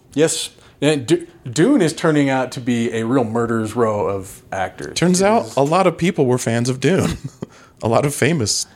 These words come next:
Speaker 2: actors.
Speaker 1: I still don't think I've actually watched all of Dune.
Speaker 2: I have it on D V D.
Speaker 1: Yeah?
Speaker 2: I just, I've watched parts of it.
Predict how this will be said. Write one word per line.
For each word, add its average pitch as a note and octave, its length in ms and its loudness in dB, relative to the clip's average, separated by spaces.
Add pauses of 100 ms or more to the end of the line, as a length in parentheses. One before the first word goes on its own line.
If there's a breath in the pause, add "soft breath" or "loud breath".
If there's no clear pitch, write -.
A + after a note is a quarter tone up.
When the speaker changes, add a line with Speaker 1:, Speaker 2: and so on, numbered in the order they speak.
(100)
Speaker 2:
actors. B2 340 0
Speaker 1:
I - 20 -2
still E3+ 180 0
don't F3 240 -2
think E3 180 -6
I've D3 100 -6
actually C#3+ 300 -6
watched A#2+ 400 -10
all G#2 160 -6
of F#2+ 120 -14
Dune. G#2 380 -10
Speaker 2:
I C#3 100 0
have D#3 260 -2
it B2 80 0
on F#2+ 160 -2
D G2+ 180 -4
V F#2+ 120 -4
D. F#2+ 420 -4 (120)
Speaker 1:
Yeah? A#2+ 240 -2
Speaker 2:
I - 20 2
just, - 220 -2 (240)
I've G#2+ 200 0
watched G#2 320 0
parts F#2 320 -4
of - 120 -6
it. - 100 -14